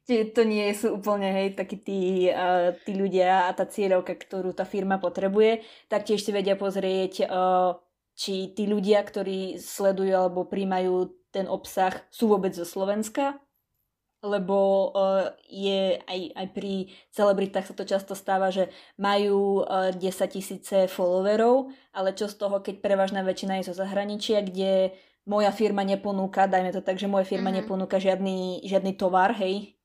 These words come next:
Speaker 1: neviem im to tam poslať, nie je tam, eh, naša pobočka, takže zase mi to nejako nepomôže. To sú čisto také tie analytické, by som povedala, ten taký ten analytický pohľad. A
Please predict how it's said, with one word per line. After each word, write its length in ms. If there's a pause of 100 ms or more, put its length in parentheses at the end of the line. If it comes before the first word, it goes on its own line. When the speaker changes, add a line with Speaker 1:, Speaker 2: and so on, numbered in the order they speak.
(180)
Speaker 1:
neviem 260
im 100
to 80
tam 200
poslať, 520
nie 240
je 80
tam, 240
eh, 160 (280)
naša 280
pobočka, 720 (200)
takže 320
zase 280
mi 160
to 80
nejako 320
nepomôže. 600
To 120
sú 120
čisto 280
také 280
tie 280 (600)
analytické, 880
by 80
som 200
povedala, 400
ten 160
taký 200
ten 160
analytický 600
pohľad. 480 (640)
A 120